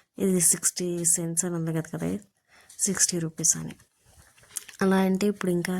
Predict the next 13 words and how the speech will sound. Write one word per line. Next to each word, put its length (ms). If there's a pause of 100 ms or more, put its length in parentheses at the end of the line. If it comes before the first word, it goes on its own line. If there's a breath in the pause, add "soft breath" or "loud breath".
(160)
రేట్స్ 400
ఇంక్రీజ్ 400
అయిపోయి 420 (880 soft breath)
మనం 180 (120)
సెలెక్ట్ 340
చేసుకోవాలి, 480
అందులో 300
మనకి 280
ఏ 140
సైజ్ 280
కావాలంటే 400
ఆ 120
సైజ్ 280